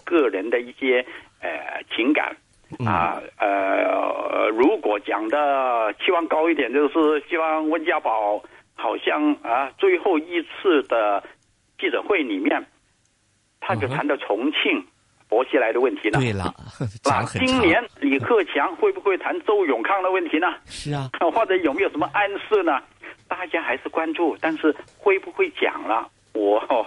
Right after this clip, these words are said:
Speaker 1: <laughs> 我就，我，我说没准了，啊，反正我的信心不大。
Speaker 2: 嗯。<laughs>
Speaker 1: 呃，而且李克强他有他的个人风格，他的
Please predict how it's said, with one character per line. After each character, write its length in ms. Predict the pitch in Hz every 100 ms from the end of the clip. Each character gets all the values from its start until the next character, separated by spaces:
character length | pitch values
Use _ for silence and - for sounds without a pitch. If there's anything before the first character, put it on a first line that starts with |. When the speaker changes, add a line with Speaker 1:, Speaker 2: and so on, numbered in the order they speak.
| 117
Speaker 1:
<laughs> 380 | - - - 147
我 180 | 107 104
就， 120 | 165 151 -
我， 220 | - 107 110
我 140 | 107
说 120 | 123
没 200 | 131 135
准 180 | 202 110 92
了， 200 | 117 - _ -
啊， 220 | 110 95
反 180 | 95 101
正 140 | 98
我 100 | 101
的 80 | 117
信 140 | - 147
心 100 | -
不 140 | 135 139
大。 260 | 151 127 - 113 -
Speaker 2:
嗯。 100 | 123 -
<laughs> 40 |
Speaker 1:
呃， 260 | 104 107 98
而 160 | 127 208
且 200 | - 123
李 180 | 113 107
克 220 | - 208
强 260 | - 120 165
他 360 | - - 180 180
有 180 | 117 85
他 120 | 139
的 120 | 139
个 220 | - 170 117
人 120 | 120
风 220 | - 123
格， 320 | 95 95 117 - _ _ _ _ -
他 140 |
的 80 | 208